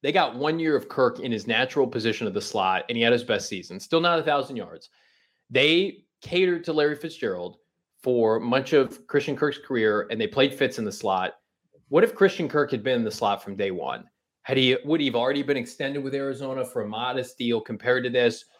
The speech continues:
Could, would he have blossomed by now? I mean, there, a lot of people feel like his usage, clearly his usage was not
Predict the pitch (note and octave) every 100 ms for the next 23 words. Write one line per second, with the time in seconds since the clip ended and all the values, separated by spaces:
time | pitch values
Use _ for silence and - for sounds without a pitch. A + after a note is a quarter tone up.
0 | - - _ - - C3+ B2+ A2+ - A#2+
1 | B2 B2+ - C#3+ C3+ C3 B2+ B2 B2+ B2
2 | B2 B2 C3 C#3 D#3+ D3 - B2+ C#3+ G3+
3 | G#3 G3 F#3+ F3+ E3 D3 D3 C3+ D3+ A#3
4 | G#3+ - F2+ F2+ - - F3 G#3+ A#3+ A2
5 | G#2 C#3+ E3+ D3 G#3 - A#2+ G2+ A#2+ B2
6 | C3+ C#3 C#3+